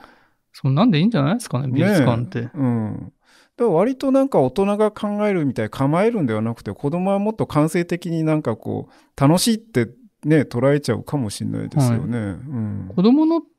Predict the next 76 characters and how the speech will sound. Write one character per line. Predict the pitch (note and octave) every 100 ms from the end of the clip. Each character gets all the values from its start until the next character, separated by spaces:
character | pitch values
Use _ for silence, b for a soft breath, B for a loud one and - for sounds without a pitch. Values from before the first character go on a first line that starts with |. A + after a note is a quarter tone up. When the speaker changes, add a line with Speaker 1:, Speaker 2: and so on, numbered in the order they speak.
| _
Speaker 1:
時 | D4 C#4+ -
か | F3
ら | D#3
し | G3
ょ |
っ | G#3 -
ち | D#3+
ゅ | C3 A#2+
う | A#2+
美 | C3+
術 | D3+ -
館 | - B2+
に | A#2 A2+
行 | A#2
っ |
て | _ C#3
る | C3
こ | B2+ B2+
と | - C#3 A#2+
を、 | A2
Speaker 2:
う | C3
ん。 | B2+
Speaker 1:
行 | G#2+
く | G#2
機 | -
会 | A3 D#3+
が | B2+
な | B2 C3+
か | C3+
っ | B2+
た | - C3
こ | - A#2 _ _ - _ _
と、 | A#2+
や | A2+ - - C#3+
っ |
ぱ | C#3
相 | - B3 C#4+
当 | D4+ D4
差 | C4
が | B3
出 | C4
る | D#3
と | C#3+
思 | A2+ A#2
う | A2+
ん | A2+ C3 C3
で | B2
す | A#2+
よ |
ね。 | A#2
Speaker 2:
で | C3
す | A#2
よ | G2 F#2+
ね。 | B2+
う | C#3 G#2+ - B2+
ん。 | A2+ G#2+ G2 F#2+ -
Speaker 1:
で、 | D3+ C#3+ C#3+ C#3 C#3 C#3 G3 G#3 _ _ _ _ _ -
美 | D#3 A3+
術 | C#4+ -
館 | D#3 C3+
っ |
て | B2+
の | B2
は | B2
や | A#2+
っ |
ぱ、 | _ B2+ B2 - -
公 | - A3+
立 | B3+ B3
美 | C4
術 | C4+ -
館 | C3+
っ | B2+
て |
の | C3+ B2+
は、 | B2+